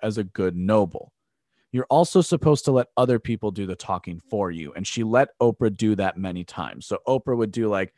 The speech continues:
"Oh, well, were you silenced?" "Hmm, maybe. The latter.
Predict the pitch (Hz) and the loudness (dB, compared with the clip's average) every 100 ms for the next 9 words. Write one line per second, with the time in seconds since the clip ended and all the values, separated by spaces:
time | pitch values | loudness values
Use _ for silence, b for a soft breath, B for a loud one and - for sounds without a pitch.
0 | _ _ _ - 135 120 80 90 95 90 | _ _ _ -10 -6 -6 -8 -10 -8 -8
1 | - - 98 110 185 196 - - _ _ | -8 -4 -2 0 0 -2 -8 -16 _ _
2 | _ 175 170 185 _ _ _ _ - 127 | _ -6 -6 -12 _ _ _ _ -8 -6
3 | 123 127 - _ _ _ _ _ _ _ | -6 -8 -12 _ _ _ _ _ _ _
4 | _ 147 123 113 110 | _ -4 -2 -2 -4